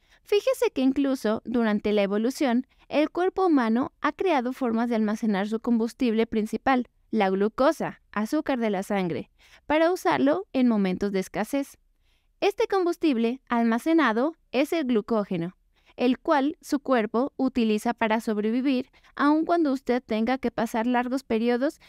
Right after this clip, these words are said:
sin posibilidades de ingerir alimentos. El glucógeno es un tipo de combustible de almacenamiento que se guarda principalmente en el hígado y alguna otra pequeña cantidad en los músculos.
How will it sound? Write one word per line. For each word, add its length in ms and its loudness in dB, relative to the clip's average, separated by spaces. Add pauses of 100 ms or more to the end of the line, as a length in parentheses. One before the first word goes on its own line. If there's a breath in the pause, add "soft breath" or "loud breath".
sin 240 2
posibilidades 760 0
de 80 -2
ingerir 360 0
alimentos. 720 -2 (600)
El 200 0
glucógeno 800 0 (240 soft breath)
es 220 -2
un 180 -8
tipo 320 0
de 260 -2 (140)
combustible 720 0
de 80 -2
almacenamiento 920 0 (340 soft breath)
que 120 2
se 160 -2
guarda 440 0
principalmente 920 0
en 80 0
el 180 0
hígado 440 0 (260 soft breath)
y 120 0
alguna 380 0
otra 180 -2
pequeña 500 -2
cantidad 520 0 (120)
en 160 0
los 160 0
músculos. 680 -2